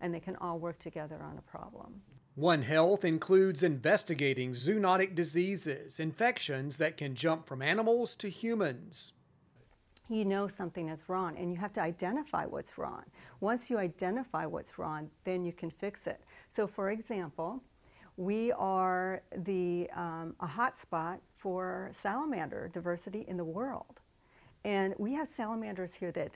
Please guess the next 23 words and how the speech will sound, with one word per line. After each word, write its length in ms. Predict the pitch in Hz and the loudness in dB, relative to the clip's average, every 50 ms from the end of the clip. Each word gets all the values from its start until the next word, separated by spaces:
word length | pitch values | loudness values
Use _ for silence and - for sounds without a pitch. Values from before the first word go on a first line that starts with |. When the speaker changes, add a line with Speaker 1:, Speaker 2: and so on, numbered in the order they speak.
| - | -8
Speaker 1:
are 160 | - 180 170 | -8 -6 -6
nowhere 520 | 160 156 175 180 185 202 196 185 190 185 160 | -4 -2 -2 -2 -2 -2 -2 -2 -2 -2 -2
else 220 | 165 165 160 - - | -2 -4 -6 -8 -10
in 60 | 156 | -10
the 80 | 160 156 | -8 -6
world. 460 | 151 165 165 135 - - - - - _ - - - - - - - | -6 -4 -4 -6 -6 -8 -12 -16 -20 _ -20 -20 -20 -20 -20 -10 -6
And 160 | 214 208 202 196 - | -4 -4 -4 -4 -4
to 340 | - 220 208 202 202 202 196 | -4 -2 0 0 2 2 2
maintain 720 | 185 190 208 233 254 277 262 - - 247 254 269 294 294 | 2 0 2 2 0 0 -2 -4 -4 -4 -2 0 0 0
that 300 | 254 202 170 165 - - | 0 2 0 0 -2 -2
diversity 720 | - 180 160 - 170 160 170 196 - - 247 247 269 269 - | -4 -6 -6 -2 -2 -2 -2 -2 -4 -4 -4 -4 -2 -4 -4
of 120 | - 170 | -6 -8
salamanders 640 | - - 185 170 180 190 202 226 233 233 214 233 226 - - _ _ - | -6 -6 -4 -4 -2 -2 -4 -4 -4 -6 -6 -6 -8 -10 -12 _ _ -10
is 140 | 190 160 - | -10 -8 -8
so 340 | - - - 190 175 170 | -10 -4 -2 0 0 2
important. 560 | 175 175 - - - 311 320 - - - 165 - - - - - - - | 0 -2 -4 -4 -2 -2 -2 -2 -2 -8 -8 -8 -10 -20 -20 -20 -12 -4
Now, 100 | - 202 | 0 2
there 180 | 196 208 214 214 | 4 6 6 6
is 120 | 214 208 | 6 4
a 80 | 226 208 | 2 0
pathogen, 720 | 214 - - 330 370 392 381 269 190 - - 165 160 160 | -2 -4 -6 -2 -2 -2 0 -2 -6 -4 -2 -4 -2 -2
it's 140 | 170 185 - | -4 -4 -6
a 60 | 208 | -8